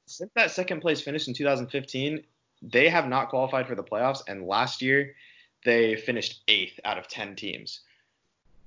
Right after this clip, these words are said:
And <laughs> based on this, their logo and color scheme is very similar to the Detroit Lions.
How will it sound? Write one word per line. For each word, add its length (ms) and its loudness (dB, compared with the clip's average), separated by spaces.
And 520 0
<laughs> 880 -6
based 240 2
on 200 -2
this, 280 0
their 140 2
logo 380 2
and 180 -2
color 260 0
scheme 380 -6
is 280 -6
very 320 2
similar 360 -2
to 100 -12
the 140 -4
Detroit 420 2
Lions. 480 -2